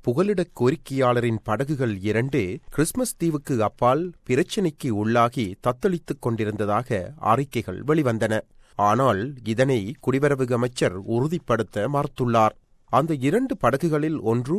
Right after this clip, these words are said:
இந்தியாவில் இருந்து நூற்றி ஐம்பது பயணிகளுடன் கிளம்பியதாகவும் அதில் பெரும்பாலானவர்கள் இலங்கை தமிழர் என்றும் சொல்லப்படுகின்றது.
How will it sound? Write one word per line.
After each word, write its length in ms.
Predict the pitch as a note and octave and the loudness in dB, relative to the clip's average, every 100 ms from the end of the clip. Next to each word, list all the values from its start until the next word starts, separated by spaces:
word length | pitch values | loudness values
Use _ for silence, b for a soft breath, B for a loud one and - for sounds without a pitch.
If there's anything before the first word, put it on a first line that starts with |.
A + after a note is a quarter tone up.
| A#3 | -4
இந்தியாவில் 600 | - A#2 F3+ G3 E3+ D3 A2+ | -2 -2 0 0 0 -2 -2
இருந்து 400 | A#2 B2 C#3 B2 F#2+ B2+ | 0 0 0 -2 -2 -2
நூற்றி 360 | G#2 F#3 - G#3+ | -2 -2 -2 -2
ஐம்பது 340 | F#3 E3 D3 | -2 -2 -6
பயணிகளுடன் 680 | - G2+ C#3 C#3 B2+ B2+ B2+ B2+ | -4 -2 -2 -2 -2 -2 -2 -4
கிளம்பியதாகவும் 880 | A2+ A2 A#2+ A#2+ A#2 A#2+ C#3+ B2+ F2+ C#3+ b b | -2 -2 -2 0 0 0 0 0 -2 -8 b b
அதில் 340 | A#2 C3+ F3+ - | 0 2 -2 -2
பெரும்பாலானவர்கள் 1000 | C3 G3 A#3+ G#3+ F3 D3+ C#3 C3 D3+ D#3+ D#3+ | 0 0 0 0 2 0 0 -2 -2 -4 -2
இலங்கை 420 | A2 C3+ G3+ - | 0 0 0 -6
தமிழர் 440 | - G#2 C#3 D#3+ A#2 | -4 -2 0 -2 -2
என்றும் 400 | A#2+ B2 C3+ F#2 | -4 -2 -2 -4
சொல்லப்படுகின்றது. 840 | B2+ F#3 D3+ - B2 A2+ A2 A2 | -4 -4 -2 -2 -2 -2 -2 -2